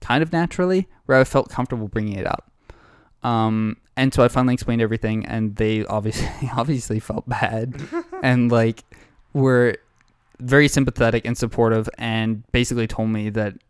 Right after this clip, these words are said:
Speaker 1: like, they'll pay for any counseling or therapy or whatever that I wanted to
Speaker 2: Mm.
Speaker 1: go to, which was really good. That's, again, that's what you need to tell people if
Speaker 2: Yeah.
Speaker 1: they're willing to get help
Speaker 2: Yeah.
Speaker 1: at that point. And I was, because I <laughs> realized that if I'm at the point where I have to choose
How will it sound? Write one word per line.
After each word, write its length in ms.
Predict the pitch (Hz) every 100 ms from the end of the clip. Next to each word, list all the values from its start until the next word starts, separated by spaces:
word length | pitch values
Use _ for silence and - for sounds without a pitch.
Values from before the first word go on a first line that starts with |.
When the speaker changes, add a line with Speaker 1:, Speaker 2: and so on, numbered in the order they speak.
| -
Speaker 1:
like, 480 | 117 104 104 - - _ _ _ _ _ _ _ _ _ _ -
they'll 360 | 131 117 110
pay 240 | 107 110 107
for 160 | 113
any 260 | 101 110 107
counseling 500 | - 107 - 107 104
or 200 | 104 107 - - -
therapy 380 | 113 107 -
or 60 | 107
whatever 280 | 107 104 104
that 80 | 101
I 40 |
wanted 280 | 101 101 -
to 80 | 104
Speaker 2:
Mm. 60 | -
Speaker 1:
go 180 | - -
to, 100 | - - _
which 120 | -
was 100 | 131
really 200 | 120 113
good. 220 | 104 101
That's, 240 | 101 107 - 127 135
again, 200 | 117 110 -
that's 260 | 123 127 -
what 100 | 151
you 80 |
need 260 | 127 117 113
to 60 | 98
tell 240 | - 104
people 380 | - - - - -
if 80 |
Speaker 2:
Yeah. 140 | 117 107
Speaker 1:
they're 260 | - 113 110
willing 320 | 110 117 113
to 100 | 117
get 160 | 107 -
help 280 | - - - _ _ -
Speaker 2:
Yeah. 180 | 117 - -
Speaker 1:
at 120 | 117
that 200 | 110 107
point. 260 | - 104 -
And 120 | 123
I 100 | 120
was, 500 | 113 110 104 104 - - _ -
because 260 | 135 143 123
I 60 |
<laughs> 160 | 120 123
realized 460 | - 139 135 127 123
that 140 | 127
if 140 | 120 -
I'm 140 | 123
at 100 | 143
the 80 | 139
point 260 | - 147 127
where 80 | 117
I 40 |
have 80 | 120
to 80 | 123
choose 360 | - 143 147